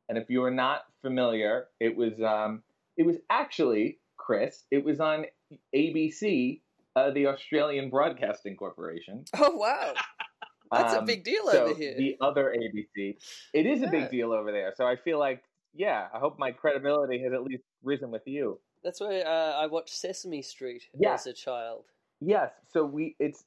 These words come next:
Speaker 1: it was basically like a wipeout for kids, and all the defenders of the castle had, had gimmicks. So I,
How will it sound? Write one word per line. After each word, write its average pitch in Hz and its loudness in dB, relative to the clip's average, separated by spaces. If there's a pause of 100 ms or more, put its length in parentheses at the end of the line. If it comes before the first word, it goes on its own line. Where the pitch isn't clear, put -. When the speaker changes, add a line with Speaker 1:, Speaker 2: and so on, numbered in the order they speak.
Speaker 1:
it 151 -2
was 151 -2
basically 160 -4
like 120 0
a 120 2
wipeout 123 0
for 110 -8 (120)
kids, 110 -2 (420)
and 120 0
all 120 2
the 120 -2
defenders 127 -2
of 117 0
the 110 -4
castle 117 0
had, 107 0
had 113 -2
gimmicks. 151 -2
So 113 2
I, 113 2